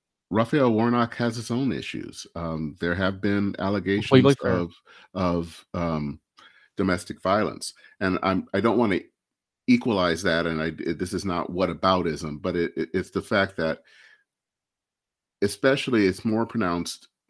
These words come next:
Speaker 1: now than ever before, and it's been building over decades, is that our candidate is our candidate, and we will support them regardless of, of who, what they do, because, you know, they'll vote the way that we want them to vote.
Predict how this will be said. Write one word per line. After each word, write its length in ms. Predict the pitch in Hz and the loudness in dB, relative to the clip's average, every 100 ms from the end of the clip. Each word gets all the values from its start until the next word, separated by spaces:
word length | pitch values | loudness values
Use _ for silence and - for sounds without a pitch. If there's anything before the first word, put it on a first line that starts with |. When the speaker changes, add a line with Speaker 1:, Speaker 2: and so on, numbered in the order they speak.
| _ _ - | _ _ -4
Speaker 1:
now 340 | 98 92 87 | 0 2 0
than 180 | 85 82 | -2 -2
ever 200 | 85 80 | -2 -4
before, 680 | - - 190 156 85 73 82 - _ _ _ _ - | -8 -6 -2 2 2 0 -4 -16 _ _ _ _ -4
and 120 | 87 | -2
it's 120 | 92 | -2
been 240 | - 87 78 | 2 0 2
building 440 | 160 196 120 82 | 0 0 2 2
over 240 | 82 73 | 0 -2
decades, 600 | 69 143 139 73 67 - | -2 -2 -2 -2 -2 -4
is 180 | 87 78 | -6 -4
that 320 | 95 82 69 - - _ _ - | -2 -2 -4 -8 -20 _ _ 2
our 180 | 95 | 4
candidate 540 | 98 - 104 101 107 - | 4 -2 0 2 0 0
is 160 | 87 | -4
our 200 | - 82 | -2 -2
candidate, 480 | - 98 85 87 95 | -2 -4 -4 -2 -4
and 120 | 76 | -4
we 80 | 80 | -4
will 160 | 80 87 | -2 -4
support 440 | - - 87 82 - _ | -6 -6 -4 -4 -4 _
them 380 | 87 78 80 95 _ _ _ - | -6 -4 -4 -6 _ _ _ -6
regardless 540 | 82 82 80 90 - | -4 -2 -2 -4 -6
of, 140 | 104 - 101 _ | -10 -10 -20 _
of 280 | 90 90 90 - _ _ _ | -4 -4 -6 -20 _ _ _
who, 280 | 104 82 - | -4 -4 -2
what 200 | 95 - | -4 0
they 160 | 107 | -2
do, 420 | 92 82 73 90 - _ - | 0 -2 -2 -6 -10 _ -8
because, 720 | - 113 87 82 82 - - _ - - | -4 0 2 2 0 -4 -10 _ -16 -8
you 80 | |
know, 120 | 78 78 | -6 -2
they'll 260 | 85 85 | 0 0
vote 340 | 78 87 - - | 0 -2 -2 -4
the 80 | |
way 240 | 87 82 82 | 0 2 2
that 160 | 85 | 2
we 120 | 90 90 | 0 -2
want 340 | 98 143 - | -4 -6 -10
them 160 | - - | -16 -12
to 100 | - | -12
vote. 380 | 55 - - | -12 -14 -16